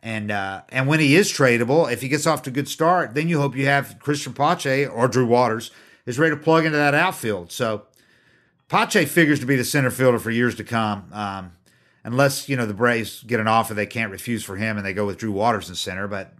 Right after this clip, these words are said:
it's gonna be interesting how, how they use those two guys. But a lot of people have kind of assumed that they would be the two outfielders along with Acuna, with, uh, you know, Pache in center and,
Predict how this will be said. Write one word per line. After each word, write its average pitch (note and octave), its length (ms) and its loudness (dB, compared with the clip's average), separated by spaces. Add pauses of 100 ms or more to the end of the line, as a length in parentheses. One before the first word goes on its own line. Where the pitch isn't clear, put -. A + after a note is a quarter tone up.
it's - 100 -20
gonna F#3 180 0
be D3+ 80 6
interesting C#3 340 -2
how, A2+ 420 -2
how B2+ 140 -4
they A2+ 280 -6
use B2+ 220 -4
those A2+ 180 -4
two A2 160 -10
guys. G2+ 380 -4
But G2+ 300 -12 (720)
a A2 80 -8
lot B2+ 160 4
of B2+ 80 -8
people A#2+ 240 0
have G#2+ 100 -6
kind A#2+ 160 0
of G#2 60 -4
assumed A#2 400 -2
that A2 120 -4
they A2+ 120 -2
would A2+ 160 -2
be A2 100 -2
the G2+ 100 -8
two A#2 220 -2
outfielders A2 460 -2
along G#2+ 240 -2
with G2+ 100 -8
Acuna, G#2 560 -4 (460)
with, G#2 300 -8
uh, G#2 100 -6
you G2 140 -10
know, G2+ 80 -6
Pache A2 340 -4
in G2 100 -8
center G#2 380 -6
and, G2 160 -12